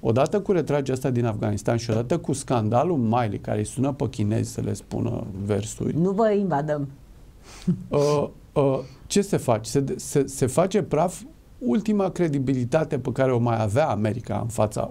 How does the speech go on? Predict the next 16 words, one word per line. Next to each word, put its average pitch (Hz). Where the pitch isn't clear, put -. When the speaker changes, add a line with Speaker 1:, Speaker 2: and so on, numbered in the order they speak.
Speaker 1:
oricui 139
pe 110
lumea -
asta, 135
și 156
anume 196
militară. 190
Tu 190
aveai 190
încredere 165
că, 123
bă, 139
ăia 143
te 113
apără, 147
da? 160